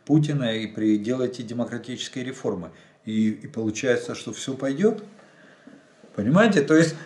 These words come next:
э, уже что бы ни говорил человек, похожий на Путина, уже все действует против него, все действует против власти Кремля.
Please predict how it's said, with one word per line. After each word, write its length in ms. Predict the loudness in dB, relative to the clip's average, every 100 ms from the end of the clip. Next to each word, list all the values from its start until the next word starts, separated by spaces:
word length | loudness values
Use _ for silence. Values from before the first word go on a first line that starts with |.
| -4
э, 500 | 6 8 10 8 4
уже 380 | 4 6 6 6
что 220 | 2 4
бы 120 | 6 8
ни 120 | 6
говорил 680 | 6 6 6 6 6 4 -2
человек, 280 | 2 2 2
похожий 380 | 0 0 0 0
на 100 | -2
Путина, 540 | -2 -2 0 2 2
уже 220 | 0 2 2
все 360 | 2 4 4
действует 520 | 6 2 2 -2 -4 -4
против 420 | -2 0 -2 -4
него, 400 | -6 -6 -6 -8 -12
все 240 | -6 0 0
действует 520 | 2 2 2 -2 -6
против 320 | -8 -8 -8
власти 420 | -2 2 2 -2
Кремля. 500 | -12 -8 -6 -6 -6